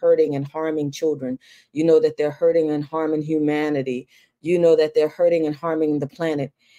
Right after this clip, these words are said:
But it just seems like there's no other way to go except to keep doing wrong with that particular corporation or situation or circumstance. Well,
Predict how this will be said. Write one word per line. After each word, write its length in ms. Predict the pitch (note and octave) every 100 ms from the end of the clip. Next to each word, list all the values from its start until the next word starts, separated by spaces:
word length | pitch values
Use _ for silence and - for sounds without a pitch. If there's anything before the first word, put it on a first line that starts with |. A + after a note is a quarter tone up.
| _ _ C#3+
But 200 | F3 E3
it 160 | A#3
just 240 | E3+ E3+ -
seems 420 | F#3+ F#3 F3+ -
like 400 | E3 D3+ D3+ D#3
there's 280 | E3+ E3 D3+
no 200 | D#3+ D#3
other 220 | D3 D3
way 280 | C#3+ D#3 D#3
to 120 | D3
go 280 | C3+ D#3+ D#3
except 380 | D#3 - D3 -
to 80 | C#3
keep 260 | F3 D3
doing 220 | D#3+ D#3+
wrong 320 | C#3+ D3+ D#3 D3
with 100 | D3+
that 160 | D#3
particular 420 | D3 E3+ E3 D#3
corporation 760 | C#3+ E3 D3+ C#3 D3+ D#3+ - D3
or 160 | C#3 C3+
situation 800 | - E3 - D3 D#3 D#3 D#3 C#3+
or 60 |
circumstance. 960 | C3+ F#3 E3+ E3 D#3 - B2 A#2 - - _ _ _ _ _ _ _
Well, 440 | E3 A#3 C#4+ E4+